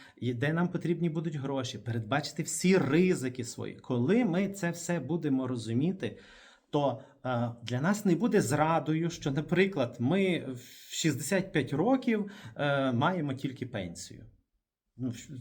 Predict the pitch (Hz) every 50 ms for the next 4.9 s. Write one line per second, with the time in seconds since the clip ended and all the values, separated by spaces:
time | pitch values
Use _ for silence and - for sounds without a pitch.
0 | - - - - 156 160 156 160 - - - 156 151 147 147 160 175 160 143 175
1 | 202 214 226 240 269 240 170 127 107 95 - - - 139 139 135 - - 139 151
2 | 151 160 165 - - - 156 165 160 175 165 147 143 170 214 233 226 175 123 120
3 | 135 120 - 190 190 156 120 - 123 117 120 165 190 185 - 139 117 113 107 101
4 | 101 147 180 185 180 - 117 107 101 101 - 151 147 - 113 - -